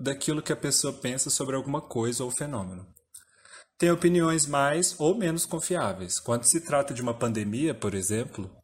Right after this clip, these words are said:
o mais adequado é pedir opinião de um especialista sobre o caso. Significa que ele tá necessariamente correto? Não. Mas no caso de doenças desconhecidas, como foi o covid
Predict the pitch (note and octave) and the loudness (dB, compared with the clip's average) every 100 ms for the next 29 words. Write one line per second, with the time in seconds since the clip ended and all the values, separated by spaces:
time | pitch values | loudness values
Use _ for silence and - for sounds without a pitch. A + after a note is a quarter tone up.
0 | _ A2+ A2 A#2+ C3 C3 C3 A2+ A#2 A#2+ | _ -2 2 6 6 4 2 4 2 0
1 | C3+ B2 C3 D3+ E3 D#3 C3+ C#3+ D3+ D3+ | -2 -2 -2 -2 0 2 0 0 -2 0
2 | D#3 - F3 A#3 E3 - G2+ - G2 G2+ | 0 2 2 0 -2 -2 -4 -4 -6 -4
3 | G2+ E2+ E2+ - _ _ _ - - - | -4 -4 -8 -14 _ _ _ -20 -4 -2
4 | A#2 B2+ C3+ D#3+ D3+ - A#2+ A#2 A2+ - | 0 2 2 2 0 0 2 2 4 4
5 | A2 G#2 G2+ G2+ - G#2 C#3 D#3+ - - | 4 0 -2 -4 -2 0 0 -2 -6 -14
6 | _ - C3 A#2 F2+ - _ _ _ _ | _ -4 -2 -2 -4 -16 _ _ _ _
7 | _ - - - A2+ A#2 A#2+ A#2+ A2+ A2+ | _ -20 -20 -2 2 2 4 6 6 4
8 | A2 A2 G#2+ - G2+ - - G#2 F#2 - | 2 2 4 2 2 0 0 0 2 2
9 | C3+ F3 A#2 - G2+ G2 G#2 F#2+ G#2+ F2+ | 2 0 0 -2 -4 -2 -4 -2 -4 -2
10 | G2+ B2+ A2+ | -2 -4 -6